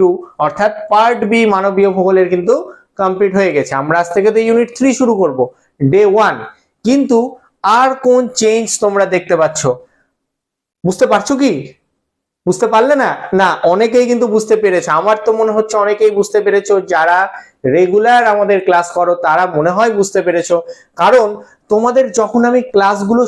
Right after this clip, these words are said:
শুরু করি, মানে একদম সেকেন্ড সেমিস্টারের যখন তোমাদের আমি সিলেবাস সম্পর্কে বোঝাই বা সেকেন্ড সেমিস্টারের যখন একদম ইউনিট ওয়ানটা শুরু করেছিলাম মানবীয় ভূগোলের, তখন কিন্তু আমি বলেছিলাম প্রত্যেকটা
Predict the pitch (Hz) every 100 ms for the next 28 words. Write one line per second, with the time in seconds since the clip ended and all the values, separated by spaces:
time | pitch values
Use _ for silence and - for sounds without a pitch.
0 | - 220 226 254 220 170 170 - _ -
1 | 220 220 208 208 233 226 220 220 214 233
2 | 220 214 226 220 214 190 208 208 202 202
3 | 196 202 196 196 196 190 196 196 196 185
4 | 180 180 185 180 170 180 190 285 - _
5 | _ - 185 185 196 202 202 208 202 208
6 | 202 196 196 196 190 180 208 214 - _
7 | _ 170 208 214 180 160 208 220 233 220
8 | 202 185 170 160 170 220 214 160 160 156
9 | 151 151 160 202 262 - _ _ _ 196
10 | 196 269 269 262 277 269 214 214 240 233
11 | 190 214 214 - _ _ - 233 - 254
12 | 247 254